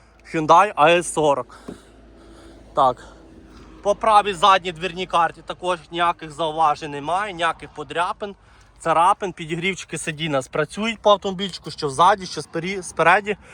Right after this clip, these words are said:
Кожна кнопочка, все, друзі, працює. Також по пройомчиках ніде ремнем безпеки не побито.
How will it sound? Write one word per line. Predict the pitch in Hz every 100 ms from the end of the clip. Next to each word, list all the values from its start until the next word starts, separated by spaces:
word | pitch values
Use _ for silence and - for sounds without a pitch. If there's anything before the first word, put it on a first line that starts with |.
| - -
Кожна | 175 185 165 165
кнопочка, | 175 196 220 - 165
все, | - 170
друзі, | 165 156 170 160
працює. | 160 160 - 139
Також | 131 151 190 180 - - - - - -
по | 190
пройомчиках | 185 190 185 180 151 - 156
ніде | 165 165 190
ремнем | 175 165 160
безпеки | 147 156 - 151 -
не | 151
побито. | - 165 190 240 247 240